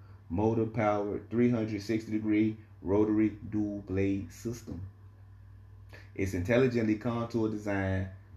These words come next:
enhances the trimming experience and is waterproof, which makes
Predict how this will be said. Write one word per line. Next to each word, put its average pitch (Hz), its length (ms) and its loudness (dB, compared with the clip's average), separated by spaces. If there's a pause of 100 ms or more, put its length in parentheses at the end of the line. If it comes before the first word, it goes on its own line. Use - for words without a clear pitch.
enhances 110 640 0
the 85 140 -4
trimming 131 320 0
experience 127 680 -2 (240)
and 95 160 -2
is 92 100 -2
waterproof, 117 640 0 (280)
which 92 180 -2
makes 104 400 -2